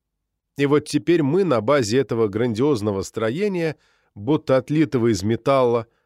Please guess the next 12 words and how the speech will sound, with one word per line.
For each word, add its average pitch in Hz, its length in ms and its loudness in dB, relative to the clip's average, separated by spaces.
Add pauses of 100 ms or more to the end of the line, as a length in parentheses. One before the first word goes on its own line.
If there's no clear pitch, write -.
(180)
строили 185 680 2
общество 180 680 0
государственного 139 1080 0
оздоровления. 110 1000 -2 (800)
Наша 151 300 2
больница 151 540 0
во 113 120 0
всем 127 220 -2
своем 135 280 0
величии 147 460 -4
была 143 380 -2 (400)
флюгером, 110 680 0